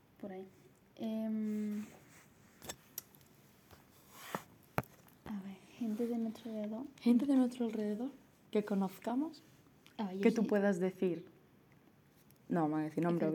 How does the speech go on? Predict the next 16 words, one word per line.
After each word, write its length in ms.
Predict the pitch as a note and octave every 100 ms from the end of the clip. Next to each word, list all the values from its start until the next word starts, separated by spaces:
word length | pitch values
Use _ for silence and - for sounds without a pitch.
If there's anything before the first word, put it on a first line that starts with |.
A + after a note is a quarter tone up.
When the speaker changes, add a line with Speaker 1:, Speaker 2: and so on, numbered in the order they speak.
| D#3+
Speaker 2:
obviamente. 240 | E3 -
Speaker 1:
espérate, 260 | G3 G3 -
espérate. 220 | - - G3+
Vamos 180 | F#3+
a 20 | G#3
hablar 140 | G3+
primero 420 | G#3 G3 G3+ B3+ - -
de 280 | G3+ F#3+ F#3
gente 260 | G3+ G#3
de 80 | A3+
nuestro 300 | G3+ F#3 F3+
alrededor, 380 | F3+ F#3+ F#3 G3+ - - -
¿vale? 260 | G3 G#3+ E4 - G#3
Déjame. 360 | E3 G3 G3 A3 - - - - -
Speaker 2:
Sí, 120 | E3
sí. 180 | E3